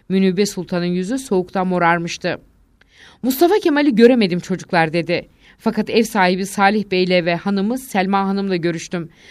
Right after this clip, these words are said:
Zat-ı Şahane'nin arzusunu söyledim. Onlar da Mustafa Kemal'e söyleyecekler.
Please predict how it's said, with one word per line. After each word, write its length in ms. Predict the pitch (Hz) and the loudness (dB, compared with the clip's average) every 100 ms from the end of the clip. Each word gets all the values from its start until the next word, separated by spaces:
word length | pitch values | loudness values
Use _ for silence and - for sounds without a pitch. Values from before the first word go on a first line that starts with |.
| - | -20
Zat-ı 360 | - 220 220 - | 0 4 4 0
Şahane'nin 600 | 220 196 190 196 202 285 | 0 2 2 2 2 0
arzusunu 600 | 285 190 180 175 - 196 | 2 2 2 -2 -4 -4
söyledim. 560 | 190 175 175 170 175 160 - - - | -2 0 0 0 -2 -6 -18 -16 0
Onlar 340 | 202 240 262 | 4 4 4
da 120 | 269 | 2
Mustafa 400 | 247 233 240 247 | 0 -2 -2 -4
Kemal'e 340 | 247 214 202 202 | -4 -2 0 0
söyleyecekler. 840 | 202 175 175 165 170 185 175 175 | -2 0 0 0 -2 2 2 0